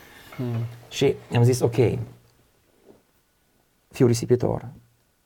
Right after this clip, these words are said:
Speaker 2: tata, am păcătuit împotriva cerului și împotriva ta.” Zic, „Tu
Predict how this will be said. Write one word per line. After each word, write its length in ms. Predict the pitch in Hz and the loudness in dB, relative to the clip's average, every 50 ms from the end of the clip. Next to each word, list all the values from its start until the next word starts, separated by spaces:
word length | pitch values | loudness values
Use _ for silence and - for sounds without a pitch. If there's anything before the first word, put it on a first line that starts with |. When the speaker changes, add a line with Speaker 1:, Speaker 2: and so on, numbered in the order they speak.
| _ _ _ | _ _ _
Speaker 2:
tata, 180 | - 123 117 127 | -2 0 2 2
am 60 | 117 | 2
păcătuit 120 | 113 113 | 4 4
împotriva 380 | 120 117 113 110 117 120 113 117 | 4 2 2 0 0 0 0 0
cerului 300 | 117 - - - 98 - | -2 -4 -4 -4 -4 -4
și 80 | - | -4
împotriva 440 | 113 107 104 110 - 113 113 113 120 | -6 -4 -4 -4 -4 -2 -2 -2 -2
ta.” 320 | 120 120 - 113 113 117 - _ _ _ _ _ _ _ _ _ _ _ _ _ _ _ _ _ _ _ _ _ _ _ _ _ _ _ _ _ _ _ _ _ _ | -4 -6 -8 -10 -12 -14 -16 _ _ _ _ _ _ _ _ _ _ _ _ _ _ _ _ _ _ _ _ _ _ _ _ _ _ _ _ _ _ _ _ _ _
Zic, 280 | - 104 107 104 - - | -4 -4 -4 -4 -4 -6
„Tu 460 | - 165 180 165 143 - - - | -4 -2 0 0 0 -2 -2 -4